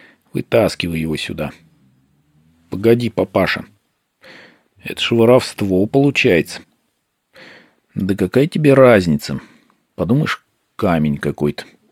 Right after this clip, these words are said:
Никто и не заметит. Кому до него дело?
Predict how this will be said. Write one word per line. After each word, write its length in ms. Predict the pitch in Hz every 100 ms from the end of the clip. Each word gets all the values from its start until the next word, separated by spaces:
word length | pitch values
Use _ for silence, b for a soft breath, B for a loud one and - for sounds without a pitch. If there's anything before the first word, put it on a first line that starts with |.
| -
Никто 260 | - -
и 60 | 139
не 120 | 95
заметит. 680 | 76 69 69 71 71 - - _ _ _ _ _ b b b b b b b b _ _ -
Кому 300 | 73 85 127
до 100 | 123
него 280 | 120 117
дело? 520 | 110 110 107 104 98